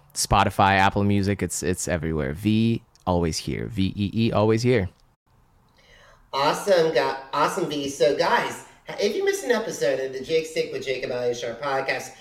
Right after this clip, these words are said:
Speaker 2: visit our channels on Apple, Apple Podcasts, Deezer, Google Podcasts, Podcast Addict, Spotify, and Spreaker. And V, I'm so excited to share this, but my podcast is now officially on iHeartRadio.
Speaker 1: That's incredible.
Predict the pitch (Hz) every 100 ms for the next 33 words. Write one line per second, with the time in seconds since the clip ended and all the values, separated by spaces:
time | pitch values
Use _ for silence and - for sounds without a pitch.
0 | - _ 175 196 214 185 185 196 185 160
1 | - - 160 185 190 - - 160 160 214
2 | 202 196 202 202 196 175 165 165 165 160
3 | - - _ - 175 240 202 170 165 170
4 | 170 - - 147 160 196 - 147 151 147
5 | - - 151 147 143 139 135 - 160 151
6 | 135 120 123 - - 165 160 160 185 165
7 | 160 247 - - 196 175 - 175 - -
8 | - - 160 220 254 254 247 - 151 185
9 | 185 220 277 277 254 226 220 202 233 240
10 | 240 254 240 254 285 302 269 240 214 185
11 | 143 135 - - - - - 113 135 -
12 | 147 - 156 220 220 165 101